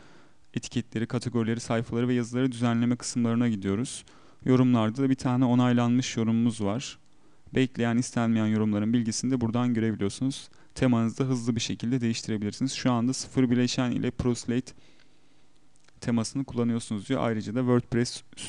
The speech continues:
WordPress'in sürümünü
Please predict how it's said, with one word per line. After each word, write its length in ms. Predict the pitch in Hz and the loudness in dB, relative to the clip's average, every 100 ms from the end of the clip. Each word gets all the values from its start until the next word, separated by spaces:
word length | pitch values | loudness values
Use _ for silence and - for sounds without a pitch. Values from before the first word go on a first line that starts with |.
| - - - - - - - - - - - - | -14 -16 -20 -20 -20 -20 -20 -20 -20 -20 -20 -4
WordPress'in 760 | 113 117 - 104 98 - 143 - - | 4 4 4 -2 -2 -2 -2 -4 -14
sürümünü 540 | - 120 113 107 127 | -4 0 2 4 2